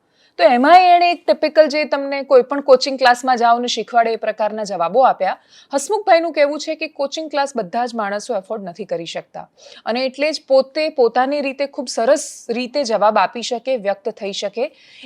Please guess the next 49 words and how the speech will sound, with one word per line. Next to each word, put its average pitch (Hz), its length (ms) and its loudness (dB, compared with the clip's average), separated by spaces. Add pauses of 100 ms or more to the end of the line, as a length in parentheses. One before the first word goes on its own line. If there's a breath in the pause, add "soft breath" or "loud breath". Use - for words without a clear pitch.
એવા 247 220 0
ગામડાના 254 520 2
માણસો 240 440 -2
છે 262 180 -8
એમને 226 380 -8
અવકાશ 214 580 -4
નથી 226 240 -8
મળતો 226 260 -6
આ 226 100 2
વ્યવસ્થામાં, 196 720 -6
એ 208 60 -6
લોકો 208 260 -6
પાછળ 190 440 -6
રહી 165 180 -8
જાય 147 220 -10
છે. - 260 -18 (1300 soft breath)
હસમુખભાઈનું 294 640 0
એ 294 60 0
વર્ઝન 277 340 0
સાચું, 277 480 -4
અને 226 160 -4
જો 254 120 0
એ 254 60 4
સાચું 247 380 -2
હોય 247 100 -2
તો 262 120 -6
બાકીના 294 400 -2
બે 240 200 0
બોર્ડ 247 260 4
જો 254 100 -4
એ 254 100 4
લાગુ 208 320 -2
કરે 208 400 -4 (160)
કે 254 140 0
એ 247 40 4
પણ 320 200 2
નેવું 285 380 2
ને 285 80 2
દસ 247 280 0
માર્ક 247 260 -2
આપે 220 200 0
તો 226 100 -6
કદાચ 208 320 -2
આ 214 40 0
સમસ્યા 202 440 -4
સોલ્વ 185 280 -2
થાય, 269 220 -8
કેમ 220 180 -10
કે 311 300 -6